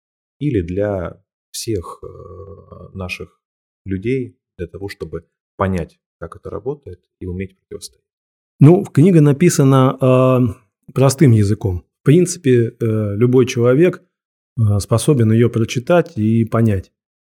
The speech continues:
Speaker 2: Вот. Хотя, конечно, проблемы, которые там обсуждаются, и темы, это всё-таки больше для профессионального сообщества.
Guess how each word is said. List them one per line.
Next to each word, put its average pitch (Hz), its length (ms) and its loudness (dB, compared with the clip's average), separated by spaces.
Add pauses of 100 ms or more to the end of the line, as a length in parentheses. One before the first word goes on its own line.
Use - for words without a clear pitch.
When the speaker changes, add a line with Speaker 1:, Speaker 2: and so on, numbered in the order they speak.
(180)
Speaker 2:
Вот. 107 240 0
Хотя, 147 280 2
конечно, 127 640 0
проблемы, 135 460 2
которые 107 380 -2
там 107 200 -4
обсуждаются, 110 800 -2
и 104 300 -2
темы, 147 320 2
это 110 140 -2
всё-таки 123 340 -4
больше 123 360 0
для 107 140 -2
профессионального 110 680 -2
сообщества. 98 640 -8